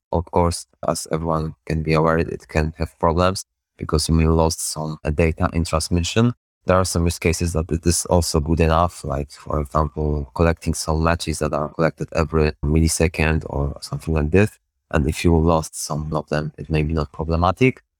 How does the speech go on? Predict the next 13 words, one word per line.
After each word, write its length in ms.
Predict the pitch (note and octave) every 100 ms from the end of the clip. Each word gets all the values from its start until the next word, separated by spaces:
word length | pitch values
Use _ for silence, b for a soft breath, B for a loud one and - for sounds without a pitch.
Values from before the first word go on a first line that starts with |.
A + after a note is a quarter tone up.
| _ _ -
Lastly, 480 | F#2 G2 - G2 G2
you 140 | F#2
can 180 | E2+ F2
have 200 | E2+ D#2+ -
effective 540 | - F2 - E2+ -
exactly 460 | E2 - E2 - F2
once, 260 | F#2+ B2 - _ _ _
because 380 | F2+ F2+ - -
when 220 | F2+ F2
the 100 | F2
network 460 | F2+ F2+ F2+ E2+
is 160 | D#2+ D#2+
involved, 500 | E2+ F#2 F#2+ G2+ -